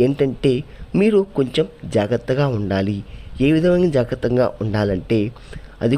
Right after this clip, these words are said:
కూడా చెబుతాను. అపరిచిత వ్యక్తులు కొంతమంది మీకైతే పరిచయం అవుతారు. మీరు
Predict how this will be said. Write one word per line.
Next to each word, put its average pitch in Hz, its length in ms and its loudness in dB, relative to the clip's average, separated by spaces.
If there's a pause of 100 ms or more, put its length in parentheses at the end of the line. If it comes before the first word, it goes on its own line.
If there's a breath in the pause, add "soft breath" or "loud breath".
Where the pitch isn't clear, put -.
కూడా 156 140 2 (100)
చెబుతాను. 110 400 2 (540 loud breath)
అపరిచిత 196 540 -2
వ్యక్తులు 120 360 2 (440)
కొంతమంది 120 540 2 (280)
మీకైతే 107 440 0 (280)
పరిచయం 107 260 -2 (140)
అవుతారు. 98 420 0 (1000)
మీరు 170 260 2